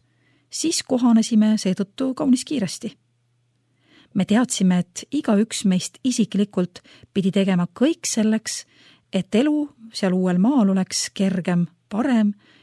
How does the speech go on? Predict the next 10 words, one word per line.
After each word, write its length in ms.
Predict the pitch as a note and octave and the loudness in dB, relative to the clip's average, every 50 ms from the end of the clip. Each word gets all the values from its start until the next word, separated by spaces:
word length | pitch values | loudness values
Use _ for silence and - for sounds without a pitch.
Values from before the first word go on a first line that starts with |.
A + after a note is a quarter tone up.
| _ - | _ -2
ja 80 | A3+ | 2
mõttekam 600 | F#3+ F#3+ G3 F#3+ - - F3+ - - F#3+ F3+ F3 F3 - _ _ _ _ _ _ _ _ _ _ - | 4 4 4 2 0 -4 -8 -4 -2 0 0 0 -2 -4 _ _ _ _ _ _ _ _ _ _ 0
ning 240 | F#3+ F#3+ F#3+ F#3+ F#3 | 2 4 6 6 4
et 160 | F#3+ F#3 - | 2 0 2
meil 240 | - G3 G3+ G#3 G#3 | 2 2 4 4 4
ei 140 | G#3 A3 B3+ | 4 2 2
ole 160 | D#4 C4 G#3+ F#3+ | 2 2 2 2
teist 380 | - A#3+ A3+ - - - - - | 0 0 0 -2 -4 -6 -4 -2
teed, 320 | C4+ A3+ F#3 F3+ - - - _ _ _ _ _ _ _ _ | 0 0 0 -2 -4 -8 -20 _ _ _ _ _ _ _ _
kui 280 | - D#4 D#4 D4+ D4+ | -4 -2 -2 -2 -2